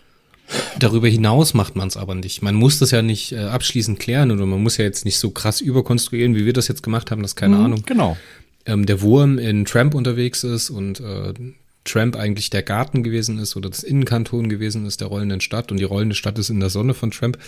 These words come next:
Speaker 1: Muss ja alles nicht sein, aber ich hätte mir gewünscht, dass es irgendwie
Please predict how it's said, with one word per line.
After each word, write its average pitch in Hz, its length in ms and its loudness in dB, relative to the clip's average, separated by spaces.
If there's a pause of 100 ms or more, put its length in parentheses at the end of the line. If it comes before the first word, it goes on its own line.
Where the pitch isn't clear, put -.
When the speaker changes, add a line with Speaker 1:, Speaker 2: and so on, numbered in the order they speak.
(400)
Speaker 1:
Muss 151 280 6
ja 120 120 4
alles 147 240 2
nicht 113 140 -2
sein, 135 280 0
aber 107 120 -4
ich - 100 -4
hätte - 240 -4
mir 127 100 0
gewünscht, 123 400 0
dass 117 120 -2
es 107 100 -4
irgendwie 131 760 2